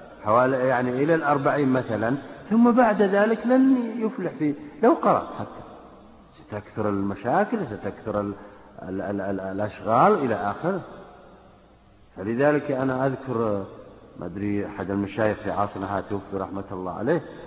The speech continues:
آه، كان طالبا من الطلاب أو اثنين الظاهر لهم عشرين سنة وراءه، إذا جاءوا قا-، آه، طلاب "سنبدأ معك في كتاب الزاد" أو "سنبدأ معك في كتاب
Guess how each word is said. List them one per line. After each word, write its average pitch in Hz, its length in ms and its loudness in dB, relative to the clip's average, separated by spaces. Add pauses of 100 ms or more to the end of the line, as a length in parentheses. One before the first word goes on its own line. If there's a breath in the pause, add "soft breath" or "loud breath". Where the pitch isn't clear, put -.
(220 loud breath)
آه، - 300 -8
كان 226 340 2 (720)
طالبا 156 380 4
من 135 180 2
الطلاب 110 580 -2 (440)
أو 127 160 2
اثنين 147 340 2
الظاهر 92 420 -2 (720)
لهم 233 360 4
عشرين 254 300 0
سنة 196 320 0
وراءه، 101 300 0 (640)
إذا 220 220 6
جاءوا 226 320 6
قا-، 214 80 2
آه، 165 840 0
طلاب 185 420 4
"سنبدأ 175 460 2
معك 175 380 0
في 147 200 -2
كتاب 151 380 -2
الزاد" 151 460 2
أو 156 100 2
"سنبدأ 156 420 0
معك 151 340 0
في 147 160 -4
كتاب 147 360 -2